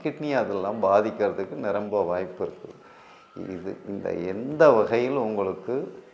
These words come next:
கிட்னியில பாதிப்பு ஏற்பட்டிருந்தாலும், நீங்கள் எந்த வயது உடையவராக இருந்தாலும், உங்களுடைய கிரியாட்டினின் ஆறுக்கு மேற்போக-, மேற் ஆகாமல் இருந்தால், நீங்க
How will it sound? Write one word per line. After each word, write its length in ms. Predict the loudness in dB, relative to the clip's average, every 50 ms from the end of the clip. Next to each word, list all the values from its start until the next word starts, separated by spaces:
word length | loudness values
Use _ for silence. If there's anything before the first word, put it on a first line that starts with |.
| -14 -10 -8
கிட்னியில 680 | -8 -8 -8 -6 -4 -4 -4 -4 -2 -2 -2 -2 -4 -6 -8 -6 -2
பாதிப்பு 500 | 0 2 4 4 2 2 -2 -4 -4 -2
ஏற்பட்டிருந்தாலும், 1200 | 0 0 0 -2 -4 -4 -6 -8 -6 -4 -6 -6 -6 -8 -8 -10 -10 -10 -10 -10 -10 -10 -10 -12 -14 -18 -20 -20 -20 -20 -20 -20 -20 _ _ _ -10
நீங்கள் 400 | -8 -4 0 0 0 0 0 -2
எந்த 460 | -4 -4 -4 -6 -2 2 4 6 6
வயது 540 | 6 6 4 4 4 2 0 0 0 0 0
உடையவராக 840 | 2 2 2 2 2 2 2 4 4 4 4 4 4 2 0 -2
இருந்தாலும், 840 | -4 -4 -4 -4 -6 -6 -6 -4 -4 -4 -4 -4 -8 -10 -10 -10 -10 -12 -16 -20 -20 -20 -20 -20 -20 -14 -10
உங்களுடைய 580 | -6 -2 0 0 0 0 0 -2 -2 -2 -4 -6
கிரியாட்டினின் 920 | -4 -2 0 2 4 4 4 4 2 0 -2 -4 -4 -6 -8 -8 -8 -10 -12 -16 -20 -20 -20 -20 -20 -20 -20 -16 _ 2
ஆறுக்கு 800 | 6 8 10 10 12 10 10 8 8 6 2 0 -4 -8 -6 -6
மேற்போக-, 800 | -4 -2 -2 0 0 0 -2 -2 -2 0 2 2 2 0 -2 -6 -8 -8
மேற் 260 | -6 -4 -4 -4 -4 -6 -14 -20 -20 -20 -12 -2
ஆகாமல் 800 | 2 6 6 6 6 6 6 6 6 4 4 0 -2 -2 -2 -2
இருந்தால், 600 | -4 -4 -6 -4 -2 0 2 2 2 0 -2 -6 -14 -18 -20 -20 -20 -20 -20 -20 -20 -20 -20 -20 -20 -18 -12
நீங்க 500 | -10 -8 -6 -4 -2 0 0 0 0